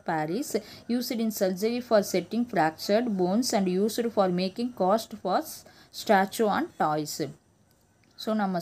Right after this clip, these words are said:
சர்ஜரி ந-, ஏதாவது போன்ஸ் வந்து ஏதாவது இதாயிடுச்சுன்னா, so, அதுக்கு சர்ஜரி பண்ணி இந்த இது யூஸ் பண்ணுவாங்க, plaster of Paris. That means பாரிஸ் வந்து யூஸ் பண்ணுவாங்க. அது ஸ்டாச்சு செய்யறதுக்கும்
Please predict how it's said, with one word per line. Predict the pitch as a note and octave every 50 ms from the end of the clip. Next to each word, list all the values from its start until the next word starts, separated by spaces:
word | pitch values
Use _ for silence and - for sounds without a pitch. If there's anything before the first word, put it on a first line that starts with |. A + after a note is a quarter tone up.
| -
சர்ஜரி | - F3+ F#3 F#3 - G#3+ A3 G#3+ A3+ A3 G#3+ G3 G3
ந-, | F#3 F3+ F3+ F3 E3+ E3+ E3+ E3+ D#3+ E3 - - - - -
ஏதாவது | F#3 G3+ G#3 A3 G#3 G3
போன்ஸ் | G3 G3+ A3 A3+ G#3+ - -
வந்து | G3+ G3 F#3+ F#3+ G3
ஏதாவது | F3+ F3 F3 F3+ F3+ E3+
இதாயிடுச்சுன்னா, | F3 F3 E3+ E3+ E3 - - F#3 B3+
so, | D4+ - A3 F#3
அதுக்கு | F3+ F3 F3 F#3+ -
சர்ஜரி | - F3+ F#3 E3+ G3 G#3 G#3+ G#3
பண்ணி | - G3 F3 F3 G#3
இந்த | D4+ E4+ A#3 G3 F3
இது | E3+ F3 F#3+
யூஸ் | F#3 F3+ F3 - -
பண்ணுவாங்க, | - E3 E3 E3 D#3+ D#3 D#3+
plaster | E3 D#3+ E3 - - F3+
of | F3 E3+ - _ -
Paris. | E3 D#3 D3+ D#3 E3+ A#3+ A#3+ -
That | F#3+ F3+ F3 E3+ -
means | G3 G#3+ A#3+ - -
பாரிஸ் | - E3+ D#3+ E3 F3 E3+ -
வந்து | F3+ E3 E3 D#3+ D#3+
யூஸ் | D#3+ D#3 - -
பண்ணுவாங்க. | E3+ E3 D#3+ D#3 D#3+ F#3+
அது | A#3+ B3 G#3 F#3 E3 E3+ E3+ D#3 D#3+ - - - - - -
ஸ்டாச்சு | - A3 G3 F#3+ F#3+ - - A3 G#3 -
செய்யறதுக்கும் | - F3+ E3+ E3+ E3+ D#3+ - E3 D#3 - B3 G4